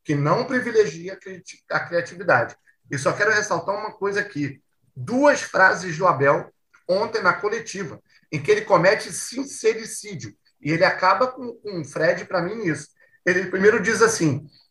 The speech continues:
"Devemos muito em criatividade." Porra, Abel,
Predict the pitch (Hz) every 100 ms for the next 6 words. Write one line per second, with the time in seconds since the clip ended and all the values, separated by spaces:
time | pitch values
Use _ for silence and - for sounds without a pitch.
0 | _ 131 185 160 233 240 208 160 190 233
1 | 247 247 226 233 226 220 226 214 170 143
2 | 131 113 - _ _ _ _ _ 110 120
3 | - 143 135 117 -